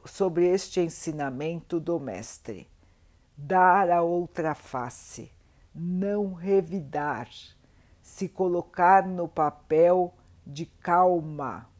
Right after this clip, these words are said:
de aceitação inerte, sem o revanche, sem a revanche. Difícil, não é, irmãos?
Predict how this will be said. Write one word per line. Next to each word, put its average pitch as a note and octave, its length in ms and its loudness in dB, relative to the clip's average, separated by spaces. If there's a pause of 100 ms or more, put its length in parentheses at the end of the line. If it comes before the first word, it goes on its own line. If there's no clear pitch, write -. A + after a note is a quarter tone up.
(760)
de D3 220 0
aceitação F#3 1600 -2 (1800)
inerte, E3+ 920 -4 (640)
sem G#3+ 640 4 (1300)
o E3 160 -4
revanche, D3 1000 -10 (300)
sem F#3+ 260 -2
a F3 60 -6
revanche. D3 880 -6 (3000)
Difícil, D3 640 -6
não C#3+ 240 -8
é, D3 140 -2
irmãos? C#3 720 -12